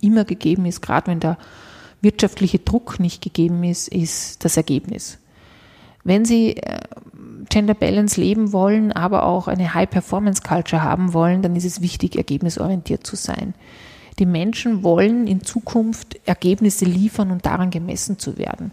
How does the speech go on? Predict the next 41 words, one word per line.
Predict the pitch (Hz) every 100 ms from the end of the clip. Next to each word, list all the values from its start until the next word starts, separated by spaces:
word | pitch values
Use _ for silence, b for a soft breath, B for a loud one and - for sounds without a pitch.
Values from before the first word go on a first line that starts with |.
| B B B -
Nur | 214 226
weil | 208
man | 190 196
zehn | - 202
Jahre | 220 185 202
im | 190
Unternehmen | 190 175 185 254 185
ist, | 175 220
heißt | 180 180
es | 190
noch | 185 175
nicht, | 202
dass | -
man | 185 180
Ergebnisse | 180 226 208 170
geliefert | 180 165 165 175 -
hat. | 196 202
Und | 180
warum | 175 190
wird | 185 -
wer, | 175 170 -
der | 220 -
zehn | 202 214
Jahre | 190 175
seine | 180 175 170
Zeit | - - 233 -
abgesessen | - - 170 - 175 180 165
hat, | 190 - B B _
gut | 226 233 -
belohnt | 185 170 165 214 233
und | 180
jeder, | 180 196 - -
und | - 180 - -
der | - 180
Kollege, | - 175 180 202
der | 175
erst | 170
zwei | - 160
Jahre | 185 185 185
dabei | 190 - 165 175
ist | 196